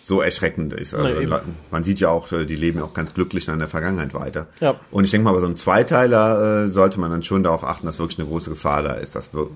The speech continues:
Speaker 1: Leute wirklich sterben können. Also sonst, äh, wär's dann doch wieder mehr so eine Story für so einen Einteiler, so eine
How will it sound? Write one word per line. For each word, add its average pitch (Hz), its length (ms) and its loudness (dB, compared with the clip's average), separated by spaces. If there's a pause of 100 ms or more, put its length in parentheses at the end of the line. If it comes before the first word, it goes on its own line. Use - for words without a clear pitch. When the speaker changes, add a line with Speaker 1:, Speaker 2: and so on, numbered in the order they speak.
Speaker 1:
Leute 73 320 -2
wirklich 71 240 -10
sterben 78 340 -2
können. - 400 -10
Also - 180 -12 (960)
sonst, 76 420 -6
äh, 73 280 -6 (420)
wär's 80 180 -2
dann 80 100 -2
doch 80 180 -4
wieder 76 160 -2
mehr 76 180 -4
so 73 100 -10
eine 73 80 -6
Story 73 360 -4
für 71 180 -10
so 71 100 -10
einen 69 260 -8 (140)
Einteiler, 73 420 -6
so 67 100 -14
eine 67 120 -12